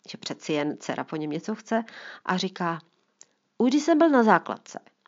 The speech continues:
všiml jsem si, že nejlepší nápady dostávám při čištění zubů, nebo dokonce na záchodě. Zdálo se mi to dost legrační a postupně jsem chodil do koupelny sedět na vanu,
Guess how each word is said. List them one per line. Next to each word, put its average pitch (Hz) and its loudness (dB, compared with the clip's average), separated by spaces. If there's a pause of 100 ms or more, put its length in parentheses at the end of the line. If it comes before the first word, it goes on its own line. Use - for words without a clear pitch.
(560)
všiml 269 4
jsem 226 0
si, 196 -4
že 190 0
nejlepší 190 -2
nápady 170 0
dostávám 160 -2
při 139 -12
čištění 226 -2
zubů, 190 -2 (540)
nebo 170 0
dokonce 170 0
na 147 -2
záchodě. 123 -6 (1120)
Zdálo 147 0
se 247 -2
mi 262 4
to 269 4
dost 277 2
legrační 247 0
a - -6
postupně 214 -6
jsem 226 -2
chodil 226 -2
do 208 0
koupelny 202 0
sedět 202 -4
na 151 0
vanu, 156 -2